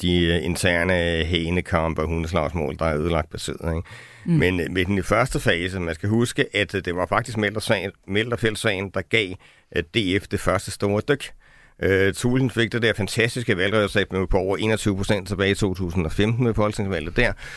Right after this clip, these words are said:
Speaker 1: Få måneder efter, der kom Meldt og Felt-sagen frem, øh, og der smed D F fem, seks procentpoint, så de røg ned på sådan en, en omkring de seksten, øh, procentpoint. Det var stadigvæk et, et, et fint nok resultat, men, men det var altså det første skred,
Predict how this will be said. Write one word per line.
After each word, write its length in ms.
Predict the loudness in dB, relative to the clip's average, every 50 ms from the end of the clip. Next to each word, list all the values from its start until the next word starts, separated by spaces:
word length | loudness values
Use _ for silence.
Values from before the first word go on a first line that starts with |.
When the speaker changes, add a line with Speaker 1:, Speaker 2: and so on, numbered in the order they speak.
| -16 -18 -8 -2
Speaker 1:
Få 160 | 0 2 2
måneder 300 | 4 2 2 2 2 2
efter, 240 | 0 0 0 -2 -4 -4 -6 -6 -4
der 60 | -4
kom 160 | 0 2 2
Meldt 260 | 2 2 2 0 -2 -6
og 60 | -8
Felt-sagen 640 | -8 -4 -2 -2 -2 -2 -2 -2 -4 -2 -2 -4 -2
frem, 320 | 0 2 2 2 0 -4 -8 -14 -18 -18 -18 -6 0
øh, 140 | 2 2 2 2 0
og 100 | 0 0
der 60 | 0
smed 300 | 0 2 2 2 2 0 0
D 320 | 0 0 0 2 0 0
F 80 | 0 -2 -2 -2 0
fem, 120 | 0 0 2
seks 280 | 2 2 0 0 0
procentpoint, 680 | -4 -4 0 0 0 0 0 0 0 2 2 2 0 -2
så 120 | -2 -4
de 240 | -2 0 2 2 2
røg 200 | 4 4 4 4
ned 180 | 4 2 2 0
på 120 | 0 0
sådan 260 | 0 2 2 2 4
en, 100 | 4 4
en 260 | 4 4 4 4 2
omkring 400 | 2 0 0 0 0 0 0 -2
de 80 | -4 -2
seksten, 560 | 0 0 0 0 0 -2 -2 -4 -4 -4 -4 -6 -10 -4 0
øh, 400 | 2 2 4 4 4 2 2 0
procentpoint. 520 | -2 -2 -2 -2 -2 0 0 0 0 0
Det 240 | -2 -8 -12 -8 -6
var 60 | -6 -2
stadigvæk 360 | 0 2 2 4 2 2 2
et, 160 | 2 0 -2
et, 140 | -4 -8 -6 -6
et 100 | -6 -2
fint 180 | -2 0 2 2
nok 160 | 2 2 2
resultat, 520 | 0 -2 -2 -2 0 0 2 2 0 -2 -6 -10 -18 -20 -20 -18 -4
men, 300 | 0 2 4 4 2 0 -4 -10 -16 -18 -16 -16 -14 -6
men 160 | -2 -2 0 2
det 140 | 2 4
var 60 | 4 4
altså 240 | 4 4 2 -2
det 160 | -4 -4 -4 0
første 400 | 2 2 4 4 2 0 -2 -2
skred, 680 | -2 -2 -4 -4 -4 -2 0 2 4 4 4 2